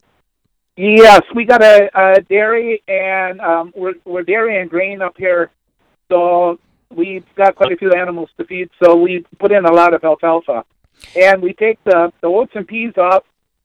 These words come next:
and then we come back in and, uh, plant, uh, silage corn into there.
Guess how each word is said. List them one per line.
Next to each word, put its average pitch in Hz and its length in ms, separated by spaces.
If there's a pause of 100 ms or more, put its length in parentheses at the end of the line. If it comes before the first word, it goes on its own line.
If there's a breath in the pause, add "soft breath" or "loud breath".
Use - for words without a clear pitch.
and 185 140
then 208 80
we 196 80
come 196 220
back 190 320
in 202 160
and, 180 420
uh, 160 300 (200)
plant, 185 300 (160)
uh, 151 300
silage 180 360
corn 143 220
into 135 220
there. 139 260